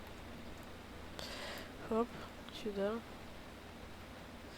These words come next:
Та що тут таке? Чого воно тут буксу-, а, воно тут буксує, воно є тоді не, не, і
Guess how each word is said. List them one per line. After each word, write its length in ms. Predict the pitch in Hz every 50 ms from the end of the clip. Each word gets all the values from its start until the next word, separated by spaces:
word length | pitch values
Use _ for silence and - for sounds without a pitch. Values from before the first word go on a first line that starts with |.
| - - - - - - - - - - - - - - - - - - - - - - - - - - - - - - - - - - - - - - - - - - - - - - - - - - - - -
Та 100 | - 202
що 180 | - - 247
тут 160 | 285 - 392 -
таке? 320 | - 392 - - 359 247
Чого 200 | - - 240 269
воно 100 | 302 330
тут 140 | - 427 311 262 226 226 - - - - -
буксу-, 340 | 208 - - - - - - - -
а, 280 | - 190 226 262 285
воно 160 | 269 254 254
тут 140 | 247 247 233
буксує, 720 | 214 202 190 190 - - - - 254 302 330 339 285 226 208
воно 200 | 202 214 214 208
є 240 | 202 - 226 254
тоді 220 | 247 269 240 262 269
не, 120 | 269 262
не, 300 | 240 233 220 208 151 170
і 100 | 202 202